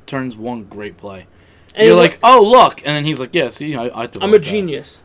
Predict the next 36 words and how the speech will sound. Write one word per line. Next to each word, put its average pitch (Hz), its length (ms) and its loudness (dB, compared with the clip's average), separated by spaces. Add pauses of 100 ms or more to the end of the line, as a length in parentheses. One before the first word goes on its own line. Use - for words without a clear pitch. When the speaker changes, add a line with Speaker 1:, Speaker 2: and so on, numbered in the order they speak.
(120)
Speaker 1:
I'm - 60 -12
like, 139 180 -12
"You're 180 240 -12 (100)
fucking 170 500 -6
dog 104 300 -12
shit." 92 300 -16 (100)
Speaker 2:
Yeah, 156 280 -6
I 147 120 -8
can't, 160 460 -14 (100)
I - 40 -20 (100)
can't. - 220 -20 (200)
Speaker 1:
I'll 196 160 0
be 240 120 0
honest 165 340 0
with 165 140 -12
you. 160 80 -4
I, 123 140 -6
this 123 220 -12
is 104 80 -14
a 98 40 -20
crazy 107 400 -16
statement. 127 480 -14 (520)
I 147 140 -2
think 185 300 -6 (200)
Jason 135 360 -10
Garrett 104 340 -10
probably 98 220 -14
is 90 80 -20
a 98 40 -18
better 98 280 -18
looking 95 440 -20
offense 92 400 -20
than 90 360 -20
Adam 87 280 -20
Gase. 80 400 -20
Speaker 2:
Probably. 220 640 -8